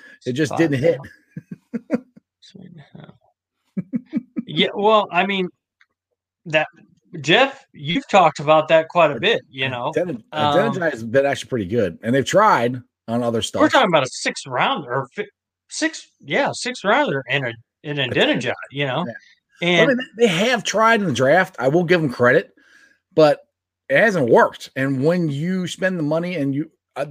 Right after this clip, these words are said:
Speaker 1: the money they spent, I loved. They should have spent on the offensive line. Just saying.
Speaker 2: Or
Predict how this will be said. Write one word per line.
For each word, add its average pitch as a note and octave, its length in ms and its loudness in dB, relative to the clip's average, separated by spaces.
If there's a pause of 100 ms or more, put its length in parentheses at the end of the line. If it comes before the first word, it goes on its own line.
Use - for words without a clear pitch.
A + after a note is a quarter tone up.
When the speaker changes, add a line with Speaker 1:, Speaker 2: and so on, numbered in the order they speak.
(120)
Speaker 1:
the E3+ 220 -6
money B3 180 2
they G3+ 120 0
spent, - 580 -2 (180)
I C3+ 140 0
loved. B2 480 2 (760)
They A#2+ 80 -4
should C#4 160 0
have G3 80 0
spent D#3 160 2
on C3+ 100 0
the B2+ 120 2
offensive G2+ 280 -6
line. E2+ 180 -14 (800)
Just - 140 -16
saying. - 140 -14 (580)
Speaker 2:
Or F3+ 760 6